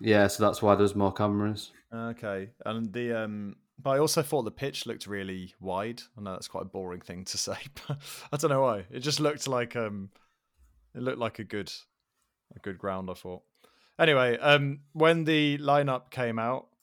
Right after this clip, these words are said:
Speaker 2: I guess, um, Moore dropped back in, um, to defence. Ford was still on the right. You still had your Henry, uh, Brannigan and Gorin sat behind. And then the surprises, I guess, were the front three,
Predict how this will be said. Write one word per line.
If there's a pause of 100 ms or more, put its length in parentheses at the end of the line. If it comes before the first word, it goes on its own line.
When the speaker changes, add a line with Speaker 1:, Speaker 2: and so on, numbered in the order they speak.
(520)
Speaker 2:
I
guess,
um,
Moore
dropped
back
in, (200)
um,
to
defence.
Ford
was
still
on
the
right. (540)
You
still
had
your
Henry, (200)
uh, (640)
Brannigan
and
Gorin
sat
behind.
And
then (680)
the
surprises,
I
guess,
were
the
front
three,